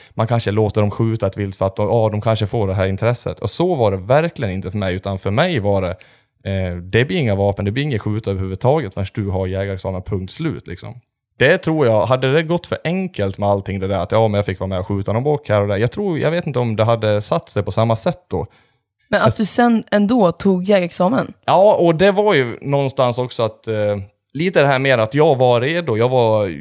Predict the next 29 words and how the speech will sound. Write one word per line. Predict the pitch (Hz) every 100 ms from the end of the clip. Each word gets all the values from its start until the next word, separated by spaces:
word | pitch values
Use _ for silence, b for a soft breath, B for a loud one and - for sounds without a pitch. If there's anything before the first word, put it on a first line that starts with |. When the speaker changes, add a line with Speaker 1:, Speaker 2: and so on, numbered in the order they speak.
| -
Speaker 1:
jag | 120 151 123
hade | 135 143 131 104
liksom | 104 110 101 101
börjat | 117 123 117
få | 135
det | 107
här | 104
egna | 107 139 143
intresset. | 107 107 151 160 107
Det | 104
var | 123
ingen | 127
som | 117
försökte | 113 113
trycka | - 123 -
på | 117 - 175
mig. | 101 101
Så | 151
har | 156
ju | 107
farsan | 120 - 160
aldrig | 101 101
varit, | 104
även | 104 101
om |
han | 101 151
har | 98
jagat | 104 98 101
jättemycket. | 127 - - 151 - -